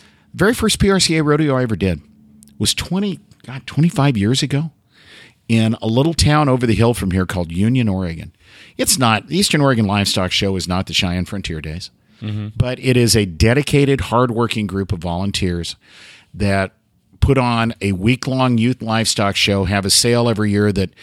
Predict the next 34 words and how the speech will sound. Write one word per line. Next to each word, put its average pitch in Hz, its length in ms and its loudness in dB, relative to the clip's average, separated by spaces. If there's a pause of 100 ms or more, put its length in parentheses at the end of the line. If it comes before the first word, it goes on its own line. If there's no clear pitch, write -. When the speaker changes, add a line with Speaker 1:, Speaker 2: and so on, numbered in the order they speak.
(240)
Speaker 1:
you 110 100 2
know, 107 120 4
a 95 40 2
group 110 240 0
of 104 60 -2
kids 113 260 0
come 107 160 2
from 101 160 0
all 107 180 2
over 104 180 0
Eastern 101 260 0
Oregon. 101 340 4
They 95 100 4
sell 104 260 2
animals 101 360 2
for - 140 -8
five 101 220 2
hundred 95 180 2
thousand 92 340 -2
dollars 92 360 -4
or 95 60 -2
more 92 340 0 (300)
total 98 460 0 (220)
for 107 140 0
all 101 120 4
of 95 60 2
these 95 180 2
kids 104 280 0
to - 80 -6
go 101 140 2
into 98 120 2
their 92 100 0
college 95 400 -2
fund. 95 300 -6